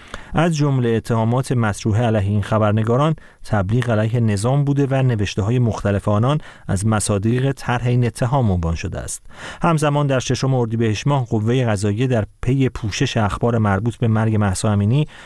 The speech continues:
دو خبرنگار، نیلوفر حامدی و الهه محمدی، را به همکاری با آمریکا متهم کرد و از ارسال پرونده آنها به دادگاه انقلاب اسلامی خبر داد.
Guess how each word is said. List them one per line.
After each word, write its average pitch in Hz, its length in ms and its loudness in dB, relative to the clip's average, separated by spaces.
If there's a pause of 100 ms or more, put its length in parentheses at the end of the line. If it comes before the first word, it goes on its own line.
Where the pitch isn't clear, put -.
(120)
دو 185 100 0
خبرنگار، 107 760 0
نیلوفر 104 340 0
حامدی 101 340 0
و 107 80 0
الهه 107 440 0
محمدی، 101 580 2
را 160 100 2
به 135 120 0
همکاری 104 460 0
با 113 140 0
آمریکا 98 320 0
متهم 143 360 0
کرد 151 260 0 (360)
و 107 80 0
از 104 180 2
ارسال 127 500 0
پرونده 101 600 0
آنها 135 240 0
به 131 140 0
دادگاه 110 540 0
انقلاب 101 380 2
اسلامی 95 420 0
خبر 80 320 -4
داد. - 200 -10